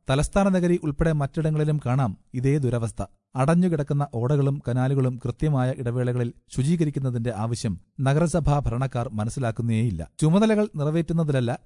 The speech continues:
എങ്ങനെ ഒഴിഞ്ഞു മാറാമെന്നാണ് എല്ലാവരും നോക്കുന്നത്. വെള്ളക്കെട്ടുണ്ടാകുമ്പോൾ പേമാരിയെ പഴിച്ച് തടിയൂരാനാണ് ശ്രമം. എല്ലാ നഗരങ്ങളിലും കാണും താഴ്ന്ന പ്രദേശങ്ങൾ. മഴക്കാലമായാൽ അവിടങ്ങളിൽ താമസിക്കുന്ന പാവപ്പെട്ട കുടുംബങ്ങൾ അനുഭവിക്കുന്ന നരകയാതനകളെക്കുറിച്ച് ആരെങ്കിലും ചിന്തിക്കാറുണ്ടോ?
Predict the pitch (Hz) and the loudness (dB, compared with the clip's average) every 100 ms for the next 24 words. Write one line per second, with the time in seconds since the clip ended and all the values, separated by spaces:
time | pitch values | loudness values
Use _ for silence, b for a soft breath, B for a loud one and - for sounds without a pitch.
0 | - 151 165 202 202 - 147 165 196 147 | -2 2 4 4 2 0 -2 0 0 0
1 | 151 165 160 131 131 - 120 131 147 143 | 0 0 0 0 -2 -4 -6 -2 0 0
2 | 117 113 104 95 98 90 - _ - 127 | 0 -2 -2 -2 -4 -6 -8 _ -4 2
3 | 135 147 143 135 135 139 143 127 147 - | 2 2 0 0 2 2 2 0 -2 0
4 | 143 165 160 156 156 - 135 139 143 - | 2 2 2 2 0 -2 -2 -2 -4 -2
5 | 127 143 131 120 110 110 - 98 101 _ | 0 2 2 0 -2 -4 -4 -4 -4 _
6 | 127 135 151 151 147 156 160 156 143 143 | -4 2 2 2 2 2 2 0 0 0
7 | 139 - - 120 131 123 110 107 107 98 | 0 -4 -2 -2 0 -2 -2 -2 -2 -4
8 | - _ - 147 165 180 202 208 175 165 | -8 _ 0 4 4 4 4 6 4 2
9 | 165 - - 131 143 165 175 175 - 143 | 0 -2 -6 -4 0 2 2 0 0 -2
10 | 143 139 139 147 - _ - 123 135 160 | -2 -4 -2 -4 -6 _ -4 0 2 0
11 | - 147 147 135 139 139 139 - 123 123 | 0 -2 -2 0 0 0 0 -2 -4 -2
12 | 131 127 117 - - - 143 147 175 185 | -2 0 -2 -4 -8 -2 2 4 4 2
13 | 160 147 147 147 143 135 - 127 - 117 | 2 0 -2 -2 -2 -4 -4 -4 -4 -4
14 | 139 165 143 127 120 110 110 110 98 87 | 0 0 0 -2 -2 -4 -2 -2 -2 -2
15 | 90 | -6